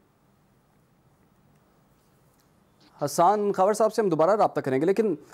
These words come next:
लेकिन, लेकिन आ-, आमिर साहब, आमिर साहब, मैं आपकी जानिब आऊँगा। आमिर साहब, आपको लगता है कि ये जो backdoor राब्ते जो हैं वो हो रहे हैं और वाकई हकीकत में भी हो रहे हैं, इसका कुछ output निकलेगा भी? और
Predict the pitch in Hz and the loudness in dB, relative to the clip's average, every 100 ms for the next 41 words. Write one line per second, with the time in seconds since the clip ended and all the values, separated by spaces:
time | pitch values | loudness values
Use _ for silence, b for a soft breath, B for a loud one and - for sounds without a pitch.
0 | B - 170 196 208 214 240 220 185 180 | B -2 0 2 0 0 0 0 0 0
1 | - 190 233 233 240 208 - 185 233 254 | 2 0 0 2 0 0 -2 0 2 0
2 | 233 202 196 220 202 143 123 131 123 - | 2 2 2 0 2 2 2 2 2 0
3 | - b b b - 208 233 269 220 202 | -20 b b b -2 -2 0 2 2 2
4 | 269 240 202 - 269 277 240 285 226 240 | -2 0 -2 0 2 2 0 -2 0 0
5 | 226 139 143 185 214 208 - 135 139 - | 0 2 2 2 2 2 -2 0 0 0
6 | 190 185 185 185 185 196 175 - - 139 | -2 2 2 2 2 0 -2 -12 -8 0
7 | 147 185 202 214 226 170 131 139 147 180 | 2 2 2 2 0 -2 0 0 0 -4
8 | 151 147 220 220 233 214 185 185 190 190 | -2 -2 -2 0 0 2 2 2 0 -2
9 | 196 196 196 - 160 180 196 190 185 160 | -4 -6 -6 -2 -2 0 -4 -2 -2 -2
10 | 139 156 208 208 208 220 220 B B B | -2 0 0 2 0 -2 -8 B B B
11 | B - 170 185 208 220 202 | B -2 2 4 4 0 -2